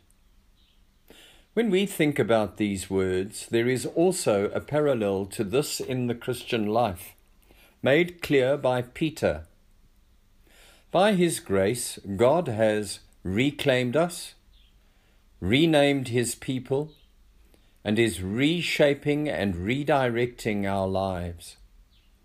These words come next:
It's a continuing process,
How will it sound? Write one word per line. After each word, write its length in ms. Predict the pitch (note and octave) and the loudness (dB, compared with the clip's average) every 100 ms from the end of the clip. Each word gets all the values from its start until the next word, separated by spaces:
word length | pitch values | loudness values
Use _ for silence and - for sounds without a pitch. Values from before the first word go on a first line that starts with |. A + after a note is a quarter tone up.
| _ _ _ _ - _ - | _ _ _ _ -20 _ -20
It's 220 | - A#2 E3 | -8 -2 -2
a 40 | |
continuing 800 | E3 E3+ D#3+ F3 G3+ F#3 C#3 A2 | 2 0 2 0 2 0 0 -2
process, 720 | - F#2+ F2 - D#2+ - - | 0 0 0 -6 -8 -10 -16